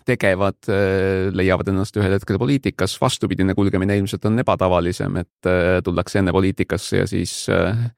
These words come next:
siirdutakse kirjanduse radadele. Aga lõpuks inimene jõuab tegeleda ka paralleelselt, äh, mitme asjaga, kui need on südamelähedased asjad. Ma ei ole kumbagi ust enda jaoks, äh,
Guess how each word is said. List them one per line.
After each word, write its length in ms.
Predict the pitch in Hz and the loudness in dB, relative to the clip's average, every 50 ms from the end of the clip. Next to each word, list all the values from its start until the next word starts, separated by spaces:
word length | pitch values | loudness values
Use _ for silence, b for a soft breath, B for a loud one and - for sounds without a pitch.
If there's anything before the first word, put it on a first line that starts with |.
| _ _ _ | _ _ _
siirdutakse 580 | - 107 98 92 - - - - 95 - - 135 | 0 0 0 2 0 -2 -2 -2 -4 -4 -4 -2
kirjanduse 380 | 139 123 107 90 85 - 104 | 0 0 0 0 0 -2 -2
radadele. 540 | 92 104 101 95 92 85 92 90 90 95 98 b b b _ _ _ _ _ _ _ - | 0 0 2 2 2 2 2 0 0 0 -2 b b b _ _ _ _ _ _ _ -6
Aga 1080 | - 92 95 98 101 - - 113 110 107 110 110 113 113 117 117 117 131 135 139 143 131 | -2 0 0 0 0 0 -2 0 0 2 2 2 0 0 0 0 0 0 -2 -2 -4 -4
lõpuks 720 | 127 135 127 - 254 254 226 131 139 143 - - - - | -6 -8 -10 -10 -10 -8 -2 0 0 0 0 -4 -4 -2
inimene 320 | 143 127 120 117 120 123 127 127 | 0 0 2 2 2 2 2 2
jõuab 220 | 127 120 110 110 - | 2 2 2 0 0
tegeleda 480 | 117 113 110 107 107 110 110 107 110 107 | 0 2 2 2 2 2 2 0 0 0
ka 520 | - 110 113 110 107 107 107 107 107 104 101 | 0 0 2 2 4 4 4 2 2 2 2
paralleelselt, 880 | 110 110 110 117 120 110 98 92 - - 104 101 - _ _ _ - 117 | 2 2 4 4 4 4 2 2 0 -2 -4 -4 -6 _ _ _ -6 -2
äh, 260 | 110 113 110 110 110 | -2 0 0 0 0
mitme 280 | 120 127 - - 92 85 | 0 -2 -2 -2 0 0
asjaga, 400 | 87 92 - 92 85 - - 85 | 0 0 0 -2 -2 -2 -4 -4
kui 140 | - 92 90 | -2 -2 0
need 140 | 87 85 85 | 0 0 0
on 300 | 90 87 87 90 90 87 | 0 0 0 0 0 0
südamelähedased 800 | 90 117 101 87 82 76 76 85 82 78 78 - 82 - - 92 | -2 0 0 0 0 2 0 0 0 0 -2 -2 -4 -4 -2 -2
asjad. 260 | 92 - - 92 90 - | -2 -2 -2 -4 -4 -2
Ma 120 | - 90 87 | 0 0 2
ei 60 | 87 | 2
ole 160 | 87 92 90 | 2 2 2
kumbagi 600 | - - 113 101 95 90 87 92 92 92 92 92 | 2 2 2 2 0 0 0 0 0 2 2 2
ust 260 | 92 101 98 - - | 2 0 0 0 -2
enda 200 | 95 85 78 85 | -2 0 2 2
jaoks, 560 | 85 80 87 85 - - - - - - - | 2 2 2 0 -2 -6 -10 -10 -10 -4 -2
äh, 200 | - 87 87 - | 0 0 0 -2